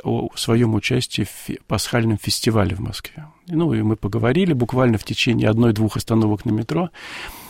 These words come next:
И, э, я их уговорил, что они найдут несколько часов для того, чтобы выступить у нас. Они согласились.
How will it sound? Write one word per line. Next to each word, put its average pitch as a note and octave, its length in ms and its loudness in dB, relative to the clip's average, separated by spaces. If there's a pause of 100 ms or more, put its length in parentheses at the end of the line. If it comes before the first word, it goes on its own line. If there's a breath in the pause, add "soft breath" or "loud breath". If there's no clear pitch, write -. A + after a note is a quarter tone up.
(240 loud breath)
И, B2 460 2 (500)
э, - 540 -8 (460)
я D#3 160 4
их C#3 120 2
уговорил, B2+ 540 4
что - 220 -2
они B2 280 2 (100)
найдут C3 640 4
несколько A#2+ 400 0
часов C3 380 2
для A2+ 120 -4
того, A2+ 100 -2
чтобы G#2 240 -2
выступить - 480 0
у B2 40 2
нас. G#2+ 220 -2
Они D3 140 2
согласились. A#2 800 0